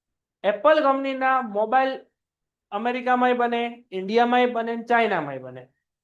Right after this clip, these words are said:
એનું વેચાણ આખી દુનિયામાં થાય અને એ કંપનીમાં રોકાણ આખી દુનિયાના લોકો કરે. અને એ કંપનીનું ડિસિઝન, એ કંપનીનું મેનેજમેન્ટ આખી દુનિયાના અલગ અલગ દેશના લોકો સંભાળે. તો એને શું કહેવાય?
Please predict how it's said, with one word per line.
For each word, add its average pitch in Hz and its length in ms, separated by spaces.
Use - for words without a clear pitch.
એનું 240 240
વેચાણ 240 420
આખી 262 240
દુનિયામાં 240 520
થાય 240 320
અને 240 200
એ 247 80
કંપનીમાં 254 440
રોકાણ 233 380
આખી 269 220
દુનિયાના 262 400
લોકો 220 300
કરે. 156 160
અને 185 220
એ 240 180
કંપનીનું 254 380
ડિસિઝન, 262 540
એ 226 80
કંપનીનું 262 420
મેનેજમેન્ટ 262 500
આખી 262 200
દુનિયાના 254 360
અલગ 269 180
અલગ 269 220
દેશના 247 320
લોકો 202 300
સંભાળે. 139 380
તો 214 100
એને 240 120
શું 247 160
કહેવાય? 185 260